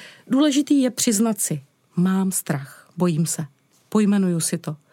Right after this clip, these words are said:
Uvědomím si třeba, jaká je míra toho strachu a my se mnohdy i v situacích, kdy nejde o život, jakože málo kdy jde o život,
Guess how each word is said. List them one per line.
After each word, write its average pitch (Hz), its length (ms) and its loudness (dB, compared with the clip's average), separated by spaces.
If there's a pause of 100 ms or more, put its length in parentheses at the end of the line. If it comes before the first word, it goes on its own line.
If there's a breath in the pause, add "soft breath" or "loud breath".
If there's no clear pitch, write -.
(500 loud breath)
Uvědomím 262 500 2
si 247 160 -2
třeba, 233 260 2
jaká 233 360 2
je 247 140 2
míra 240 320 0
toho 240 220 0
strachu 196 680 -2 (260 loud breath)
a 214 60 2
my 214 100 2
se 262 120 2
mnohdy 233 520 2 (220 loud breath)
i 254 80 2
v - 60 -2
situacích, 233 560 0
kdy 208 160 2
nejde 202 300 4
o 185 100 0
život, 175 320 0
jakože 196 300 2
málo 175 300 2
kdy 170 180 0
jde 175 120 0
o 180 100 0
život, 170 480 0